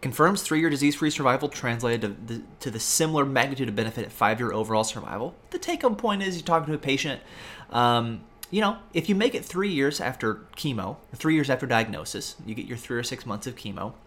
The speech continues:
you make it three years, disease doesn't come back, you feel really confident that you're not, the disease will not come back and you'll be alive two years later, okay? So you make it three years, you're good with colon cancer is one way to look at this. Uh, six months of Folfox is the king, and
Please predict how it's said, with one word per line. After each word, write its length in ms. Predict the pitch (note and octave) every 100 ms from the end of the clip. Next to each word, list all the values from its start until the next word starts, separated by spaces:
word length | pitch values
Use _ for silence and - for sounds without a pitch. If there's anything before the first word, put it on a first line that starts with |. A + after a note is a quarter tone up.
| -
you 120 | A#2+ A#2+
make 200 | D3 B2
it 60 |
three 220 | - D3
years, 240 | B2 B2+ A#2+
disease 260 | G#2+ A#2+
doesn't 200 | B2+ B2+
come 120 | B2+ A#2
back, 300 | G#2 G#2+ - - - -
you 80 | G3+
feel 240 | G#3 G3+
really 180 | E3 F#3
confident 460 | F#3 E3 D#3 C#3+ G#2
that 140 | -
you're 160 | A#2+ A#2
not, 280 | A2+ -
the 100 | C3
disease 300 | A2+ A2 A#2
will 100 | A2
not 200 | G#2+ G#2+
come 160 | - A2
back 240 | G#2+ G#2
and 80 | G#2+
you'll 80 | G#2
be 80 | G#2
alive 300 | G2 G2 -
two 120 | -
years 240 | D#2+ C#2
later, 220 | - C#2 -
okay? 260 | - C#3+ C#3+
So 120 | -
you 60 | B2+
make 180 | B2 B2+
it 60 |
three 200 | - D3+
years, 280 | C3 A#2+ A#2+
you're 140 | B2 A2
good 260 | A2 A2+
with 140 | A2 -
colon 240 | A2+ G#2
cancer 320 | G#2+ - -
is 80 | G2+
one 180 | G#2+ G#2+
way 80 | G2+
to 80 | E2+
look 180 | -
at 100 | F2
this. 280 | - - - - - - - -
Uh, 300 | A#2 B2 A2+ - - -
six 300 | - A3+ D4
months 180 | D4
of 80 | B3+
Folfox 480 | A#3 A#3 A3+ G3 - F3+
is 160 | E3+
the 80 | D3+
king, 420 | - G3+ B2 B2 - - - - - -
and 520 | B2+ C#3 C3+ C3 B2+